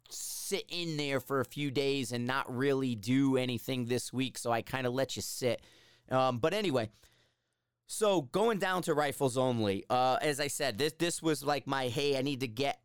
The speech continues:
out of a headspace," you know, between December till just even the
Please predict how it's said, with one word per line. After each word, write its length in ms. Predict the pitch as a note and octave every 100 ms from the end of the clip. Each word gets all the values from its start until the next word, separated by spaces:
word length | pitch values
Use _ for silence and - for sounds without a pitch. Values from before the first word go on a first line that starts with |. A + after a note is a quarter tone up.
| A2
out 180 | A#2+ C3
of 120 | A#2+
a 40 |
headspace," 800 | A2+ C3 A#2 - - B2+ B2+ -
you 100 | C3+
know, 160 | C3 B2
between 480 | B2 - C#3+ C3+
December 800 | A2+ A#2 - D3 D3 D3 C#3+ C#3+
till 280 | C#3 - B2+
just 260 | A2+ C3+ -
even 220 | C3+ C3+
the 280 | B2 A2+